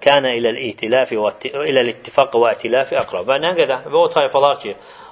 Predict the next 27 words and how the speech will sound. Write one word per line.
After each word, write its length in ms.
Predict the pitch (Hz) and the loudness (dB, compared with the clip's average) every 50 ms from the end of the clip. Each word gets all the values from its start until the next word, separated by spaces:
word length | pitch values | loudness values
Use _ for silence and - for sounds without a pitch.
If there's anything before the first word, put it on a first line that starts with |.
| - _ | -8 _
hansı 300 | - 131 135 127 - 160 | 0 0 0 0 -4 -6
ki, 200 | 147 - 117 104 - - - - - - - - _ | -4 -4 -4 -4 -4 -8 -14 -20 -20 -20 -20 -8 _
əhl-i 340 | - 135 135 135 143 156 147 | 0 2 2 2 0 -2 0
sünnəyə 480 | - 196 196 190 180 165 147 135 120 | 0 0 0 2 2 2 2 0 2
yaxındır, 720 | 131 139 135 131 156 165 175 165 160 160 165 185 196 196 - - - - - - - - _ _ | 2 0 0 0 0 -2 -2 2 2 2 4 4 2 0 -4 -10 -18 -20 -20 -20 -20 -20 _ _
onlar 460 | - 135 139 147 160 175 185 185 180 - - - | 0 2 4 6 6 6 6 4 2 -4 -16 -16
ittifaqa 680 | - 135 - - - 139 - 151 135 127 127 135 139 151 160 175 180 180 - - - - - - - _ - - _ - | -18 -18 -14 -10 -10 -2 0 0 0 2 2 2 2 2 2 0 -2 -4 -10 -18 -20 -20 -20 -20 -20 _ -20 -10 _ 0
onlar 320 | 131 139 156 165 160 143 | 2 6 6 6 6 4
birləşməyə, 680 | 139 143 135 135 131 123 - - 123 127 131 135 147 160 170 185 - 156 | 0 -4 0 0 0 0 0 -2 -2 0 2 2 2 0 -2 -2 -2 -2
əhl-i 220 | 123 123 131 131 127 | -2 -2 -4 -6 -6
sünnəyə 500 | - - 180 170 156 147 139 147 143 143 | -6 -8 -6 -4 -4 -2 -2 -2 0 0
ya-, 220 | 139 135 123 113 - - - | 0 -2 -2 -4 -8 -8 -2
yaxın 360 | 131 131 127 - - 170 165 | -2 -2 -2 0 -4 -4 -4
olduqları 600 | 151 139 135 131 127 123 117 117 123 123 131 143 | -2 -2 -4 -2 -4 -4 -2 -2 0 0 0 -2
miqdarda 520 | 139 131 117 117 117 117 110 107 110 123 117 | -4 -4 -6 -2 -2 -2 -2 0 -2 -2 -2
yaxındılar. 580 | 98 85 - - 82 80 80 - 71 - _ _ _ _ _ _ _ - - - - - - _ - | -2 -4 -6 -10 -14 -14 -16 -18 -20 -20 _ _ _ _ _ _ _ -20 -20 -20 -20 -20 -20 _ 2
O 100 | 170 175 | 2 4
tayfalar 460 | 175 170 151 139 135 139 147 147 143 | 4 4 2 4 2 2 0 0 0
ki, 80 | - 151 | -2 -2
əhl-i 200 | 135 127 127 127 - | -2 -2 -4 -6 -6
sünnəyə 320 | - 156 151 135 123 117 | -6 -4 -2 -2 -2 0
hansı 320 | 120 127 131 127 - 160 143 | 0 0 0 0 -2 -2 -2
miqdarda 480 | 135 127 120 117 120 117 117 113 117 | -2 -6 -4 -2 0 0 2 2 2
yaxındır, 400 | 120 123 120 - 143 143 143 165 | 2 2 0 0 -4 0 0 0
o 140 | 180 190 196 | 2 2 2
miqdarda 480 | 190 175 156 151 143 151 147 143 160 165 | 2 0 0 2 4 4 4 4 4 2
da 140 | 160 160 165 | 2 2 2